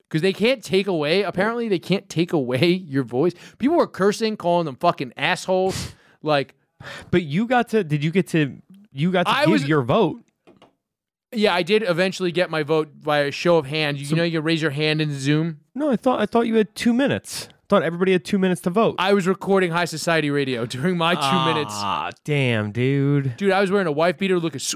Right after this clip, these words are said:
Speaker 1: I was just lifting weights for three hours of this fucking meeting.
Speaker 2: That's a
Speaker 1: And I was
Speaker 2: shame.
Speaker 1: all swole up. I was gonna be like, "Let me just tell you something right now. You guys are all jerk offs."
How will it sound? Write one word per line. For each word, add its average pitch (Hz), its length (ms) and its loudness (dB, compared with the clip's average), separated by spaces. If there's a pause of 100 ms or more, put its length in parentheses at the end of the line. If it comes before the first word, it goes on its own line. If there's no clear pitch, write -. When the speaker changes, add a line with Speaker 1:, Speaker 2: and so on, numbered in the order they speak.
(100)
Speaker 1:
I 226 140 0
was 294 100 2
just 226 140 -4
lifting 214 240 0
weights 202 240 0
for 160 140 -4
three 202 420 -2
hours 151 320 -2
of 139 60 -4
this 135 160 -4
fucking 139 260 2
meeting. 110 300 -2 (260)
Speaker 2:
That's - 240 -20
a 156 40 -10
Speaker 1:
And 160 100 -2
I 180 80 2
was 175 80 0
Speaker 2:
shame. 180 80 2
Speaker 1:
all 160 80 0
swole 170 440 -2
up. 180 140 0
I 170 60 -4
was 170 100 -2
gonna 165 140 -4
be 165 100 2
like, 160 140 2
"Let 185 100 0
me 233 60 0
just 226 220 -8
tell 190 120 8
you 151 100 2
something 101 280 -6
right 101 160 -12
now. 82 180 -20 (400)
You 139 80 -14
guys 160 220 2
are 170 80 -2
all 185 100 4
jerk 214 420 -2
offs." - 760 -4